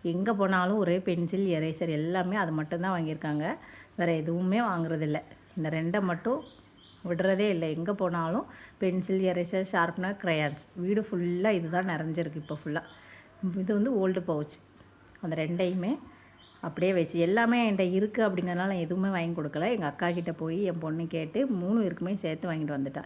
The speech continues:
இதெல்லாம் அவங்க ஷாப்பிங் பண்ணது, கிட்ஸோட ஷாப்பிங் தான்.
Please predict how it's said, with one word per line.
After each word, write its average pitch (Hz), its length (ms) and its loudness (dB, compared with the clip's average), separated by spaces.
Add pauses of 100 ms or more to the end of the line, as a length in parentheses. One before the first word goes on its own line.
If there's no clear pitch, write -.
இதெல்லாம் 180 340 0
அவங்க 165 260 -2
ஷாப்பிங் 185 440 -2
பண்ணது, 156 300 0 (520)
கிட்ஸோட 196 460 0
ஷாப்பிங் 165 400 0
தான். 220 140 0